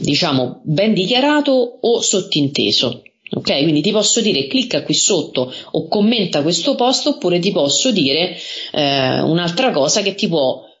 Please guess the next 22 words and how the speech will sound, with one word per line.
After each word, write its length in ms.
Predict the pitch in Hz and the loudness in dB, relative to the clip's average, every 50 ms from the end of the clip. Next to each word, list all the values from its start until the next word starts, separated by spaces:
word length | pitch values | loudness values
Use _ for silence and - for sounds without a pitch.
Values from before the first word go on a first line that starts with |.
| _ _ _ | _ _ _
in 160 | - - 165 | -8 -6 -4
qualche 300 | - 175 175 170 - 196 | -2 -2 -2 -2 0 0
modo 280 | 196 202 220 139 139 135 | 2 2 2 2 0 0
far 220 | - 196 180 175 | 0 0 -2 -2
capire 360 | 175 - 233 190 175 160 175 190 | 0 -2 0 2 2 2 2 0
che 240 | 175 175 175 170 160 | 0 0 -2 -2 0
devi 240 | 156 170 165 165 170 | 0 2 2 2 2
rispondere 640 | 160 160 - - - 147 127 123 131 123 131 139 | 2 0 -2 -2 -2 -2 0 2 2 2 2 2
o 100 | 147 170 | 0 0
comunque 320 | - - 330 349 - 233 220 | 0 0 0 0 0 -2 -2
ti 100 | 175 190 | 0 0
ingaggia. 480 | 196 190 175 151 127 117 127 131 143 | 2 2 2 0 0 -2 -2 -2 0
Quindi: 280 | 147 160 160 143 120 - | 0 0 0 0 -2 -2
"Cosa 260 | - - 302 294 330 | -4 -2 -2 0 2
ne 100 | 302 269 | 2 2
pensi 380 | 208 196 180 170 165 - 160 147 | 2 2 0 0 0 0 0 0
di?" 400 | 160 202 226 226 226 - - - - - _ _ _ _ _ _ _ | 2 2 0 0 -2 -6 -14 -20 -20 -20 _ _ _ _ _ _ _
In 120 | - 131 | -6 -4
questo 300 | 131 - 139 - - 247 | -2 -2 -2 0 0 0
caso 640 | 240 214 180 180 175 - 214 208 214 214 214 - - - - - _ _ | 0 0 0 0 2 2 2 2 2 0 -2 -6 -16 -20 -20 -20 _ _
abbiamo 580 | - - 180 165 160 156 151 165 165 165 170 160 | -4 -2 -2 0 0 0 0 0 2 2 2 2
una 420 | 151 151 147 147 143 - - - | 2 0 0 -2 -4 -8 -12 -18